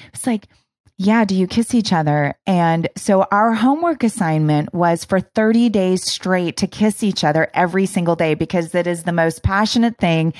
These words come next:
that a husband and wife can do. And I was like, "Wow." And, and look at how this counselor, you know, sharpened us and encouraged us and reminded us of the passion that we started with,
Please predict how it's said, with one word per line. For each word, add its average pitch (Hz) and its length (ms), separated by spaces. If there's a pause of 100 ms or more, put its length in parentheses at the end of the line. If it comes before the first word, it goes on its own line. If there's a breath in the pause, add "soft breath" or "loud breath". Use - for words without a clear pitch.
(300 loud breath)
that 208 140
a 196 60
husband 196 440
and 208 140
wife 160 300
can 269 160
do. 359 300
And 220 140
I 220 100
was 226 200
like, 196 380 (340 loud breath)
"Wow." 254 720 (280 loud breath)
And, 214 220 (140)
and 220 280
look 233 200
at 320 200
how 185 440
this 185 240
counselor, 185 680 (500 loud breath)
you 220 80
know, 180 180
sharpened 214 560
us 220 340
and 185 100
encouraged 180 500
us 202 240
and 175 100
reminded 180 560
us 160 320
of 156 120
the 165 80
passion 175 440
that 156 200
we 170 140
started 226 500
with, 135 380